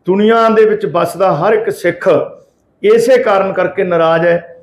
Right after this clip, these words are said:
ਜਾਂ ਦਿੱਲੀ ਤੇ ਪੰਜਾਬ ਦੀਆਂ ਸਰਕਾਰਾਂ ਦੇ ਨਾਲ ਕਿ ਸਾਡੇ ਜਿਹੜੇ ਬੰਦੀ ਸਿੰਘ ਨੇ ਉਹਨਾਂ ਨੂੰ ਰਿਹਾ ਕਿਉਂ ਨਹੀਂ ਕੀਤਾ ਜਾ ਰਿਹਾ, ਜਦੋਂ ਕਿ ਉਹ ਡਬਲ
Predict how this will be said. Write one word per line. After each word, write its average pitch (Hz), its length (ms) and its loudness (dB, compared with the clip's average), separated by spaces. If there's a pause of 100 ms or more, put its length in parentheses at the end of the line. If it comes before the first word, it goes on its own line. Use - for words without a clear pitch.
(360)
ਜਾਂ 196 300 2
ਦਿੱਲੀ 190 680 -2
ਤੇ 208 200 -2
ਪੰਜਾਬ 196 520 0
ਦੀਆਂ 202 140 0
ਸਰਕਾਰਾਂ 170 460 -2
ਦੇ 165 140 0
ਨਾਲ 165 360 -2 (260)
ਕਿ 175 100 0
ਸਾਡੇ 175 340 0
ਜਿਹੜੇ 180 200 0
ਬੰਦੀ 160 360 0
ਸਿੰਘ 190 340 -2
ਨੇ 143 260 -2 (460)
ਉਹਨਾਂ 214 300 4
ਨੂੰ 196 240 0
ਰਿਹਾ 156 300 2
ਕਿਉਂ 180 260 -2
ਨਹੀਂ 190 120 -4
ਕੀਤਾ 160 320 -4
ਜਾ 156 180 2
ਰਿਹਾ, 165 400 -2 (260)
ਜਦੋਂ 175 260 0
ਕਿ 175 80 0
ਉਹ 170 180 2
ਡਬਲ 156 480 0